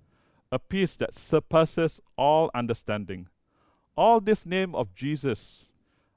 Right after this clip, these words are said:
are so significant in times of storm.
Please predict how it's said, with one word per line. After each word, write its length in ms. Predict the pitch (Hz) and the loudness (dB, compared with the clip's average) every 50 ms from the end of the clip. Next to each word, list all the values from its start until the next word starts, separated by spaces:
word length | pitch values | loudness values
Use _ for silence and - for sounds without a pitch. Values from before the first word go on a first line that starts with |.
| _ _ | _ _
are 120 | 113 120 | -6 -6
so 240 | 131 - - - 180 | -6 -4 -2 -2 -2
significant 760 | 165 - - 160 - 127 139 135 - - 123 107 101 87 - - _ _ | -2 -2 -6 -6 -4 -2 -2 -2 -2 -4 -6 -6 -6 -8 -12 -18 _ _
in 140 | 110 107 107 | -10 -10 -10
times 400 | - - 139 127 127 127 - - | -6 -6 -4 -4 -4 -6 -8 -8
of 100 | 110 101 | -8 -8
storm. 440 | - - - - 107 101 95 92 | -10 -10 -6 -4 -4 -4 -4 -8